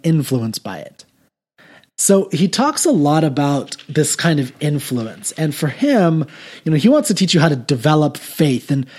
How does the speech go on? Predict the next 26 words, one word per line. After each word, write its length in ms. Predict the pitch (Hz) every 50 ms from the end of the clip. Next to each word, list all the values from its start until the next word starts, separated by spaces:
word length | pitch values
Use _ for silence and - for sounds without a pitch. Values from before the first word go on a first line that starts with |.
| - - - - _ _ _ _ -
in 120 | - 185 185
the 80 | 185
context 680 | 180 - - 220 277 302 294 - 262 233 - - - -
he's 240 | - 214 208 -
talking 340 | - 196 160 147 - 147 139
about, 220 | 131 123 135 127 127
he's 160 | 151 143 -
not 200 | 185 214 240 226
talking 300 | - 240 226 - 220 202
about 240 | 180 180 165 - -
specifically, 840 | - - - 160 139 - 208 185 185 170 - 170 160 151 147 131 - - - - - - _ -
you 140 | 160 151
know, 160 | 151 143 135 120
belief 580 | 113 113 139 139 143 160 180 180 156 - - - -
in 240 | 165 160 147 151 -
a 120 | 151 147
religious 420 | 143 131 131 131 143 135 123 117 107
de-, 240 | 107 139 147 170 180
deity, 460 | - 135 180 240 226 156 139 131 131
although 260 | - 143 143 143 135
he 360 | 131 - 156 151 135 131 120 - - - - - -
would 120 | - 143 127
definitely 260 | 170 - 156 147 139
be 120 | 120 127
for 460 | 120 - - - - 233 269 277 240
that. 400 | 175 147 131 120 117 120 - -